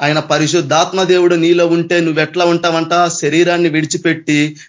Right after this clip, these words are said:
నువ్వు కూడా ఆత్మానుసారంగా అంటే తండ్రిలాగా నువ్వు పోలి ఉంటావు. తండ్రి గుణగణాలు నీలో ఉంటాయి. నువ్వు ఎప్పుడైతే నువ్వు రక్షణ పొందినావో, నువ్వు తండ్రి రాజ్యాన్ని కట్టాలని నువ్వు తీర్మానించుకున్నావో, నువ్వు ఆ యొక్క సిలువ భారాన్ని నువ్వు కూడా వెంబడించి నువ్వు ముందుకు పోవాలని తీర్మానించుకున్నావో,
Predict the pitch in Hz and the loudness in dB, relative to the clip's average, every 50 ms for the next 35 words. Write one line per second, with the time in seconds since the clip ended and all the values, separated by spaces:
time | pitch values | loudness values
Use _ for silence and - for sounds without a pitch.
0 | _ - 135 151 147 147 165 160 160 165 165 165 - 147 147 165 165 165 170 175 | _ -4 -2 -2 0 0 0 0 2 0 0 0 0 0 -2 -2 -2 -2 -2 0
1 | 175 175 165 170 165 160 160 160 160 156 147 147 143 139 139 135 139 - 156 143 | 0 0 0 2 2 2 2 0 0 -2 -2 -2 0 0 -2 -2 -2 -2 -2 0
2 | 147 160 160 170 170 170 165 156 160 165 160 156 147 151 - 143 143 147 151 151 | 0 0 2 2 2 2 2 2 0 0 0 -2 -4 -6 -6 -4 -2 0 0 0
3 | 143 139 135 135 143 135 135 131 131 147 151 135 147 - _ _ _ _ _ _ | -2 -2 -2 -2 -2 -2 0 0 0 0 0 0 -2 -8 _ _ _ _ _ _
4 | _ - 160 165 190 190 214 180 175 190 196 202 196 202 202 202 196 196 185 180 | _ -2 0 0 2 2 0 2 2 2 2 2 2 2 2 2 2 2 2 2
5 | 170 170 170 165 147 147 160 160 160 190 147 - - _ _ _ _ _ _ _ | 2 2 2 2 0 0 -2 -2 -2 -4 -4 -4 -8 _ _ _ _ _ _ _
6 | _ _ _ _ - - 127 147 147 127 131 156 151 - - 240 233 233 220 - | _ _ _ _ -10 -6 -6 -4 -2 -2 -2 -4 -4 -6 -6 -4 -2 -2 -2 0
7 | - 208 185 185 196 226 - - _ _ _ - - _ - 156 165 151 139 156 | 0 0 2 2 0 0 -2 -6 _ _ _ -20 -20 _ -4 -2 -2 0 0 -2
8 | 151 - - 220 220 220 202 190 202 208 208 208 202 190 175 180 180 196 196 185 | -2 -2 -4 -4 -4 -2 -2 -2 0 0 0 2 2 2 2 2 0 0 -2 -2
9 | - 165 151 160 185 185 202 208 185 175 165 175 143 180 196 196 196 190 - 165 | -2 -2 0 0 0 2 0 2 2 0 0 0 0 0 -2 0 -2 -2 -2 -2
10 | 165 - - 180 185 185 185 175 175 165 160 156 160 - 156 170 185 185 190 196 | -2 -2 -2 0 0 0 0 2 2 2 0 0 -2 0 0 0 2 2 0 0
11 | 196 190 185 - - 185 175 165 147 131 131 135 147 151 - _ - - - - | 0 0 -2 -4 -4 -4 -2 -2 -2 -4 -4 -6 -6 -6 -10 _ -20 -20 -18 -6
12 | - 151 170 175 185 180 175 170 175 165 - - - 170 165 190 202 202 175 196 | 0 2 4 4 4 4 2 0 -2 -4 -4 -2 0 2 2 4 2 2 2 2
13 | 190 185 190 190 185 185 165 165 175 175 185 185 190 185 175 147 147 156 160 175 | 2 2 2 2 2 0 2 2 2 4 4 2 2 0 0 0 -2 -2 0 0
14 | 185 185 190 190 190 190 185 185 156 139 156 165 175 185 185 196 190 190 180 180 | 0 0 0 -2 -2 0 0 0 0 0 -2 -2 0 0 0 0 2 2 2 2
15 | 180 175 175 175 165 170 - 165 180 190 190 196 196 196 185 185 - - 185 175 | 4 2 2 2 0 0 0 0 0 2 2 2 2 0 0 -2 -2 -2 -2 0
16 | 170 156 139 135 135 143 147 | 0 0 0 0 -2 -4 -6